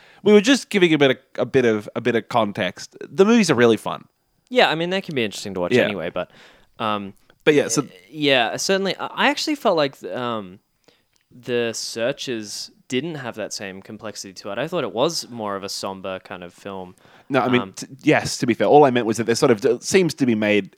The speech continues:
Speaker 1: with entertainment in mind, and I
Speaker 2: Well
Speaker 1: just feel like we hadn't really led with that at the beginning. We've sort of cut straight to this analysis and hadn't said,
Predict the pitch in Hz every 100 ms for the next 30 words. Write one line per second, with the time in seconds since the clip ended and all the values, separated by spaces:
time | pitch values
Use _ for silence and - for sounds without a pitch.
0 | - 117 110 104 - 98 95 92 92 92
1 | 98 190 - - 143 131 127 127 127 123
2 | 113 107 107 104 104 98 95 - - _
3 | _ - 110 110 104 95 95 104 117 101
4 | - - _ - 120 - - 117 113 104
5 | 104 - 104 92 98 110 104 104 104 110
6 | - 107 95